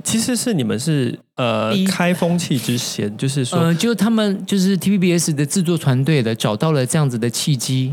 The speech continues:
Speaker 1: 嗯。
Speaker 2: 做了一个资讯类的节目。
Speaker 1: 对。
Speaker 2: 跟美妆、跟漂亮有关系的资讯类节目。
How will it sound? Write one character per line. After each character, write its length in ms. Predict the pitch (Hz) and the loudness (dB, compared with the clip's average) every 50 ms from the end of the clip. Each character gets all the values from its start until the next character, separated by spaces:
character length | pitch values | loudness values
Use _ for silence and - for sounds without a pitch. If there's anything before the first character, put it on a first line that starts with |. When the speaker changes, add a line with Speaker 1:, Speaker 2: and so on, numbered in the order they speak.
| 147 | -2
Speaker 1:
嗯。 140 | 165 170 160 | 0 0 2
Speaker 2:
做 140 | 139 196 180 | 2 2 4
了 80 | 160 147 | 4 2
一 80 | 156 | 2
个 100 | 139 143 | 2 0
资 320 | 131 - - - 165 170 165 | -2 -2 -2 0 2 2 2
讯 300 | 151 - 180 160 143 147 | 2 2 2 2 4 4
类 120 | 147 139 | 4 2
的 100 | 113 113 110 | 2 0 -2
节 240 | - - - 101 98 | -2 -4 -4 -2 0
目。 260 | 110 120 110 95 98 120 | 0 0 0 0 -2 -2
Speaker 1:
对。 240 | - 127 110 95 - - | 0 0 0 0 0 0
Speaker 2:
跟 100 | 170 170 | 2 2
美 240 | 170 160 135 107 98 | 4 4 4 2 0
妆、 260 | - - 135 127 131 | 0 0 0 2 2
跟 160 | 135 151 151 147 | 2 2 0 0
漂 260 | - - 208 180 160 | -2 -2 -2 0 2
亮 100 | 165 160 | 2 2
有 140 | 139 113 104 | 2 0 0
关 180 | 113 120 120 | 0 -2 -2
系 180 | 120 - 135 131 | -2 -2 -2 -2
的 140 | 117 117 110 | -2 -2 -4
资 220 | - - - 123 | -4 -4 -4 -4
讯 260 | 113 - 131 120 113 | -4 -2 -2 -2 -2
类 140 | 92 92 98 | -2 -2 -4
节 160 | 95 - 90 95 | -4 -6 -6 -4
目。 180 | 98 104 98 | -4 -4 -4